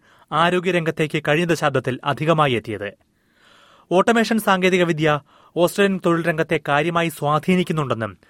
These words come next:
സെൻസസ് റിപ്പോർട്ട് വ്യക്തമാക്കുന്നു. ആയിരത്തി തൊള്ളായിരത്തി തൊണ്ണൂറ്റിയൊന്നിൽ രണ്ടേകാൽ ലക്ഷത്തോളം പേർ ടൈപ്പിംഗ് ജോലി ചെയ്തിരുന്നുവെങ്കിൽ നിലവിൽ നാൽപത്തിയൊന്നായിരം പേർ മാത്രമാണ്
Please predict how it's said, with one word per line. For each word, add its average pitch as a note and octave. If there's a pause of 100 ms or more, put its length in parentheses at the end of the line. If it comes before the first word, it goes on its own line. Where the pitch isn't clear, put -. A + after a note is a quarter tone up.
(220)
സെൻസസ് E3+
റിപ്പോർട്ട് B2+
വ്യക്തമാക്കുന്നു. A2+ (960)
ആയിരത്തി C3+
തൊള്ളായിരത്തി D3
തൊണ്ണൂറ്റിയൊന്നിൽ C#3+ (400)
രണ്ടേകാൽ F#3+
ലക്ഷത്തോളം F3+
പേർ D#3+ (380)
ടൈപ്പിംഗ് F3+
ജോലി F#3+
ചെയ്തിരുന്നുവെങ്കിൽ C#3+ (380)
നിലവിൽ D3
നാൽപത്തിയൊന്നായിരം E3+
പേർ D3+
മാത്രമാണ് C3